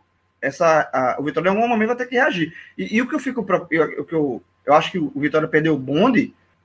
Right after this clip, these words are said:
um bonde interessante, pode, pode se encaixar ainda e tal, mas eu acho que ele perdeu um bonde muito bom, que a estreia de Ramon foi de, uma estreia de impacto muito positiva, que eu, eu lembro que você deu uma tweetada muito boa, so-, com rela-, depois daquela vitória do, do Vitória sobre o Inter, que era assim, há quanto tempo o torcedor do Vitória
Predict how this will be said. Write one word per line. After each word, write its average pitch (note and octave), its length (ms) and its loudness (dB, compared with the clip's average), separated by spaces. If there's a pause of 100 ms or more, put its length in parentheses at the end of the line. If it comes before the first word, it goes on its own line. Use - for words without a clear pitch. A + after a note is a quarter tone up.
(120)
um F3+ 200 4
bonde D#3 280 4
interessante, E3 400 2
pode, G3 320 0 (300)
pode D#3+ 200 2
se - 120 -12
encaixar D3+ 340 0
ainda D#3+ 240 0
e - 60 -8
tal, D#3+ 280 2
mas D#3 200 4
eu F#3 60 6
acho F#3 100 0
que G#3+ 80 -6
ele G3 80 -4
perdeu G3+ 240 2
um F#3 100 2
bonde G#3 180 0
muito B3+ 240 0
bom, A3 140 0
que G#3+ 80 -2
a G3+ 40 2
estreia G#3+ 220 0
de B3 60 0
Ramon G3+ 460 2 (400)
foi F3 180 0
de, A3+ 260 -2
uma E3+ 140 -2
estreia F#3 220 2
de G#3+ 60 2
impacto F#3 440 0
muito A#3 180 0
positiva, A#3 400 0 (140)
que A#3 80 -2
eu, A#3+ 160 6
eu G3 100 4
lembro A3+ 220 2
que A#3 100 -10
você G#3+ 220 -4
deu G#3 80 0
uma F#3+ 80 2
tweetada F3 420 -2
muito F#3 240 -4
boa, E3 460 2 (400)
so-, - 340 -4
com F#3 120 2
rela-, F#3 200 4
depois F3 280 4
daquela A3+ 160 2
vitória F#3+ 280 2
do, D3 480 -2
do C3 80 -10
Vitória C#3+ 300 -2
sobre D3 160 -4
o C#3 80 -2
Inter, E3+ 380 -2 (260)
que F#3+ 140 4
era A3 100 6
assim, F3+ 240 0
há F#3+ 80 4
quanto - 300 2
tempo G#3+ 160 0
o G#3+ 60 -8
torcedor G#3 200 0
do G3+ 80 -4
Vitória F#3+ 520 2